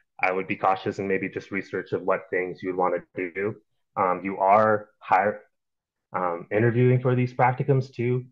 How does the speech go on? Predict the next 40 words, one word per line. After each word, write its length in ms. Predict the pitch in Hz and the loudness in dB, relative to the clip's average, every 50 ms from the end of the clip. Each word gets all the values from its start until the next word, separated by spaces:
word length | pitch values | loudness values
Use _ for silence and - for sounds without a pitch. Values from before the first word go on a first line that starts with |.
| _ _ _ _ _ _ _ _ _ _ 92 | _ _ _ _ _ _ _ _ _ _ -4
Um, 500 | 92 90 87 87 85 85 85 82 82 - _ _ _ _ _ _ _ | -4 -2 -2 -4 -6 -8 -10 -14 -16 -20 _ _ _ _ _ _ _
and, 140 | - 104 101 | -2 -2 0
you 60 | 101 | 2
know, 200 | 98 90 87 87 - - _ | 4 2 2 2 -2 -6 _
you 100 | 107 107 | 4 4
have 100 | 110 107 | 6 6
a 60 | 107 98 | 6 4
hundred 360 | 113 110 113 113 110 104 107 | 4 4 4 4 2 0 0
thirty 200 | 107 101 101 92 | -2 -2 -2 -2
people 280 | - - 110 - 95 | -6 -8 -6 -4 -4
in 60 | 90 87 | -4 -4
your 120 | 85 - | -6 -2
cohort 560 | - 92 92 87 104 104 110 110 - - - _ _ _ _ _ _ - | 0 2 2 4 4 2 2 2 -2 -4 -12 _ _ _ _ _ _ -8
and 140 | 95 87 | -8 -8
twenty 300 | - - 101 95 95 92 | -4 -2 0 0 0 -2
plus 440 | - - - 95 92 90 - - - - | -2 2 6 6 6 6 4 -4 -18 -12
people 320 | - 98 - - 92 90 87 | -12 -12 -4 -2 -2 -2 0
in 200 | 92 90 90 92 | -2 -4 -4 -4
your 140 | 90 87 85 | -4 -4 -2
W 300 | 92 87 82 87 87 85 | -2 -2 -2 -4 -10 -10
D 140 | 90 87 90 | -6 -2 2
I 320 | 87 87 82 85 85 82 - _ _ _ _ _ _ _ _ | 2 2 2 2 -2 -6 -10 _ _ _ _ _ _ _ _
cohort 340 | - 95 85 85 90 85 85 | 4 4 6 6 6 4 4
as 160 | 85 - - | 2 0 2
well, 280 | 92 87 85 80 80 78 | 4 4 6 6 4 2
right, 260 | 82 82 82 85 82 - | 2 0 0 -2 -4 -6
who 140 | 101 98 85 | -8 -4 2
has 220 | 87 95 92 87 82 | 4 4 4 4 2
that 160 | 87 87 85 87 | 0 -2 -2 -2
money. 380 | 90 85 85 82 80 85 - _ _ _ _ _ _ | -4 -6 -6 -6 -10 -12 -16 _ _ _ _ _ _
So 120 | - 104 | -2 2
you're 100 | 107 107 | 4 4
gonna 140 | 117 127 131 | 6 6 6
be 100 | 135 117 | 4 6
going 340 | 104 104 104 104 104 107 98 | 8 8 10 10 8 8 6
on 180 | 92 95 95 | 4 4 2
for 220 | - - 101 92 - - - | 0 -2 -2 -4 -4 -6 -6
the 120 | 95 90 | -4 -4
same 440 | 87 - - - 95 92 95 95 92 - - | -4 -4 -2 -2 0 0 0 -2 -4 0 2
practicums. 580 | 92 95 92 - 104 - 127 131 127 127 - | 2 2 2 0 2 4 4 4 4 0 -6